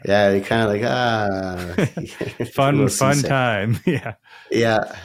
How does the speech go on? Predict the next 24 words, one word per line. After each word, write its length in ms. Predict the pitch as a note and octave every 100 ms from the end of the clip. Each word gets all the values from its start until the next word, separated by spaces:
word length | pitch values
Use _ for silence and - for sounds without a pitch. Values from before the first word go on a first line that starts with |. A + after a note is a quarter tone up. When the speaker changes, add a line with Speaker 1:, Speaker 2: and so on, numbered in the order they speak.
| F#2+ - _ _
Speaker 2:
It's 180 | - A#2+
remarkable 560 | B2 A#2 D3+ D3+ A2+ A2
that 160 | G#2+
you 340 | G#2 A2 G#2+ A2
overcame 640 | C3 C#3 E3+ - B2+ B2 G#2+
a 60 |
fear 720 | - - - A#2 F#2+ F2+ G2 _ _ _ _ _ -
after 280 | A2+ G#2+ B2
you 200 | G#2+ F#2+
hurt 380 | - - A2 -
yourself 460 | G#2+ - F#2+ F#2+
on 80 | G2
a 40 | E2+
snowboarding 640 | - G#2+ G2+ F#2+ F2+ F2+
trip. 280 | - E2+ -
And 100 | G#2+
it 20 | C3+
was 120 | C3+
actually 260 | E3 E3 G#2+
a 80 |
pretty 640 | F#2+ - B2+ A#2+ A2 G#2 F2+
severe 760 | - - E2+ G#2 G#2 F#2+ E2+ _ _ _ _ _ _ _ _ _ _ _ _ _ _ _ _ _ -
damage 480 | F2 A2+ E2+ D#2
or 300 | F2 E2+ E2+